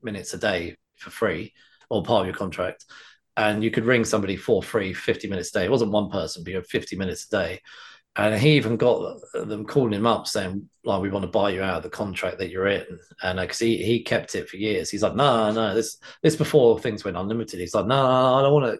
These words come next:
get out of this." He's like, "This is a great contract." He's like, "Fifty minutes a day forever. Like, I, I, I don't spend any more than, like, my thirty quid a month. It's great." <laughs> So, um, but yeah, it's weird now to think that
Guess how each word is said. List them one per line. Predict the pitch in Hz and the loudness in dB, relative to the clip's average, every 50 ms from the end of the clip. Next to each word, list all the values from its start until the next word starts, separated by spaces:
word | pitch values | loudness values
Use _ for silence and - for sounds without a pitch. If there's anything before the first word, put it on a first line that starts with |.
| _ - | _ -6
get | 104 98 | -4 -2
out | 104 117 117 98 82 82 | 0 0 0 0 -2 -6
of | 90 | -12
this." | 98 - - | -16 -16 -16
He's | - 104 - | -14 -6 -4
like, | 117 107 113 | -2 -2 -2
"This | 131 - | -4 -6
is | - | -6
a | 101 | -8
great | - 107 98 120 123 - | -2 0 0 0 0 -4
contract." | - 98 92 - - 80 76 - - - - - - - - - - - | -8 -8 -8 -6 -6 -6 -6 -8 -12 -20 -20 -20 -20 -20 -20 -20 -14 -6
He's | - 113 117 | -4 0 0
like, | 107 - | 0 0
"Fifty | - - 160 156 - 139 | 2 0 0 2 2 0
minutes | 117 131 127 113 - 104 | 0 2 0 0 0 0
a | 92 | 2
day | - 143 135 123 110 95 92 87 - _ _ _ _ | 2 4 4 4 4 2 0 -4 -8 _ _ _ _
forever. | - 123 135 156 135 107 95 98 101 | -2 4 4 4 4 4 0 -2 -2
Like, | 107 110 110 110 113 117 131 127 117 - - | -2 0 0 0 2 2 2 2 2 -2 -6
I, | - - 117 | -6 -4 -4
I, | 117 104 - _ _ - - - - - | -4 -6 -8 _ _ -20 -20 -20 -10 -4
I | 123 | 2
don't | 127 151 151 151 | 4 6 6 4
spend | - - 139 123 | 2 -2 -2 -2
any | 135 127 127 | -2 -2 -2
more | 123 127 131 131 | -2 0 2 2
than, | 117 110 | 2 2
like, | 110 110 104 107 | 0 0 -2 -4
my | 107 110 107 | -4 -6 -4
thirty | - - 123 110 110 | 0 0 0 0 0
quid | - - - 101 | 0 -2 -2 0
a | |
month. | 107 143 151 147 147 - - - | 2 2 2 2 0 -6 -12 -16
It's | - - | -14 -6
great." | - 123 156 156 117 90 - _ _ _ - | 0 2 4 4 2 0 -4 _ _ _ -18
<laughs> | - - _ _ | -18 -18 _ _
So, | - - - - 196 - - - - - _ - - - - - - - - | -12 -8 0 0 2 2 2 0 -2 -18 _ -18 -16 -16 -16 -16 -18 -12 -8
um, | 104 101 107 107 104 104 101 101 95 90 - _ _ - | -4 -4 -2 -2 -2 -2 -4 -4 -8 -10 -14 _ _ -10
but | 117 - | -4 -4
yeah, | 117 107 | -2 -2
it's | 98 - - | -2 2 4
weird | 147 139 110 | 4 4 4
now | 98 98 92 87 | 0 -4 -4 -6
to | - - - | -6 -8 -10
think | - 120 98 98 - - | -8 -8 -8 -8 -8 -8
that | 95 85 - | -8 -8 -8